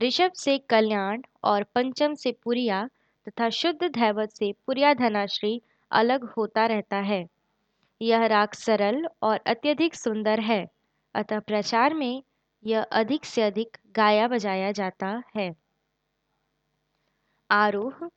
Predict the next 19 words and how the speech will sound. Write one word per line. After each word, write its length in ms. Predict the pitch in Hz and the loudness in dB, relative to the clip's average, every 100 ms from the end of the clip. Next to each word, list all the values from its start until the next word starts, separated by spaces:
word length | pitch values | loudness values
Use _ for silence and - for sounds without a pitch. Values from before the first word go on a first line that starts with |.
| _ _ _ _ - | _ _ _ _ -4
मंद्रनी 600 | 240 262 269 269 254 240 269 - | -2 0 0 -2 -4 -6 -10 -10
कोमल 480 | - 233 226 233 247 | 0 0 2 2 0
रे 200 | 214 214 208 214 _ _ _ - | 0 -2 -4 -8 _ _ _ -2
ग, 400 | 214 202 226 294 _ _ _ _ _ _ _ _ _ _ _ _ _ _ _ - | 0 0 -4 -10 _ _ _ _ _ _ _ _ _ _ _ _ _ _ _ -4
तीव्र 320 | 277 285 302 311 | -2 -2 -2 -2
म 180 | 240 208 208 247 _ _ _ _ 220 | 0 -2 -4 -8 _ _ _ _ -2
ध 160 | 226 214 220 269 269 _ _ 220 | 2 2 0 -2 -10 _ _ -8
नी 160 | 220 220 247 - _ _ _ _ | -4 -4 -6 -10 _ _ _ _
तार 300 | 240 233 269 | 2 4 2
सा, 260 | 294 - 196 175 - _ _ _ _ - | -2 -4 -4 -4 -12 _ _ _ _ -6
अवरोह 500 | 220 220 220 294 359 _ _ _ _ - | -4 -4 -4 -4 -8 _ _ _ _ 4
तार 280 | 247 247 294 | 8 8 6
सा 260 | - 240 208 208 269 _ _ _ _ _ _ 233 | 2 0 0 -2 -4 _ _ _ _ _ _ -6
नी 160 | 254 294 311 | -2 -2 -4
ध 240 | 220 226 214 - | -2 0 0 -2
प, 160 | 190 185 202 254 _ _ _ _ _ _ _ _ - | -6 -6 -8 -12 _ _ _ _ _ _ _ _ 0
तीव्र 320 | 285 294 320 | 0 2 0
म 200 | 302 240 240 240 208 | 0 0 -2 -4 -6
ग, 440 | 202 208 196 214 | 0 0 0 -4